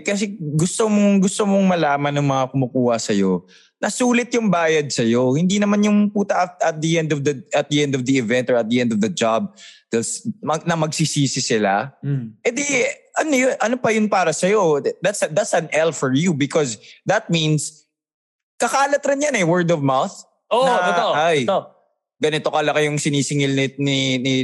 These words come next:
Speaker 1: ni person A." Tapos, ah,
Speaker 2: Pero kukupal-kupal naman.
Speaker 1: pero kukupal-kupal
Speaker 2: Oo.
Speaker 1: naman. So wala, di rin naman sulit. So kukuha na lang sila ng iba.
Speaker 2: Kukuha na lang sila iba. And also this,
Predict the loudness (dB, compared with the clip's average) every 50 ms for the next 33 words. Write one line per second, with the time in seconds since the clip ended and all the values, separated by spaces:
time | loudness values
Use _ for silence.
0 | -2 -2 -4 -2 0 0 0 0 0 -2 -4 -2 -2 -2 0 0 0 -2 -4 -8
1 | -20 _ _ _ -2 -2 -2 0 -2 -2 -2 -2 -6 -4 -2 0 2 2 2 2
2 | 0 0 0 0 0 0 0 0 0 -2 -2 -2 -2 -2 -2 0 0 -2 0 0
3 | 0 0 -2 -2 -2 -2 -2 -2 0 -2 -2 -2 -2 0 0 0 0 0 0 -2
4 | -2 0 -2 -2 0 -2 -2 0 -2 0 0 -2 -2 -2 -4 -4 -4 -2 0 0
5 | 2 0 0 0 -2 -2 0 0 0 0 0 -2 -2 -2 -2 -2 -2 -2 -2 -2
6 | -4 -6 -6 -4 -2 0 0 0 0 0 -2 -2 -2 0 -2 -2 -2 -4 -4 -2
7 | 0 0 2 2 0 -2 -4 -12 _ _ _ _ _ _ -4 -2 0 0 0 0
8 | -2 0 -2 0 0 0 0 0 -2 -4 -4 -10 -16 _ _ _ _ _ _ _
9 | _ _ 0 0 0 0 0 -4 -2 -2 -2 -2 -2 -4 -8 -14 -16